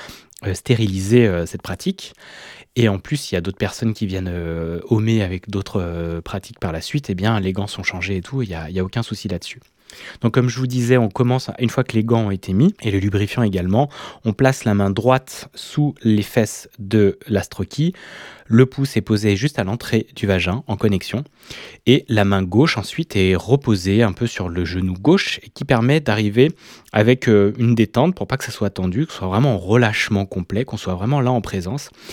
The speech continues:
Et puis notre index gauche vient se positionner au-dessus du pouce et remonter jusqu'à arriver en, un peu en crochet,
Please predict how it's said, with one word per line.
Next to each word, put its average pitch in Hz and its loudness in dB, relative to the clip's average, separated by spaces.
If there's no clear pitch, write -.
Et 107 4
puis - -2
notre 123 2
index 120 0
gauche 104 2
vient 107 -2
se - -6
positionner 127 0
au-dessus 110 0
du 98 -4
pouce - -4
et 160 6
remonter 127 4
jusqu'à 113 0
arriver 98 4
en, 101 0
un 98 -2
peu 135 2
en 104 0
crochet, 117 0